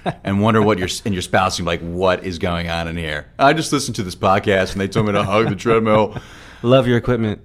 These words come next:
Speaker 2: I love
Speaker 1: everyone.
Speaker 2: my equipment,
Speaker 1: Love your
Speaker 2: man.
Speaker 1: equipment.
Speaker 2: I love it. It's, it's, we're not going, we're not going there.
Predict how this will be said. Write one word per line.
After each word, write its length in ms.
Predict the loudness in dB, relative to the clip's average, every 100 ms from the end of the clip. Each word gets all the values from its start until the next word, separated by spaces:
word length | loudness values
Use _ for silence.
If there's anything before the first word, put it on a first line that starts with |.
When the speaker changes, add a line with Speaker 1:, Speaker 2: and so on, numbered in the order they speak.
| 2
Speaker 2:
I 40 |
love 160 | 6 8
Speaker 1:
everyone. 360 | 8 8 6 6
Speaker 2:
my 140 | 2
equipment, 280 | 2 0 2
Speaker 1:
Love 160 | 2
your 140 | 2 2
Speaker 2:
man. 60 |
Speaker 1:
equipment. 280 | 2 0 -2
Speaker 2:
I 60 | -2
love 260 | 0 0 2
it. 180 | 0 -2
It's, 240 | -6 -4
it's, 200 | -4 -2
we're 140 | 2
not 220 | 4 2 2
going, 340 | 2 2 0
we're 80 | 0
not 180 | 0 0
going 220 | -2 -2
there. 320 | -2 -2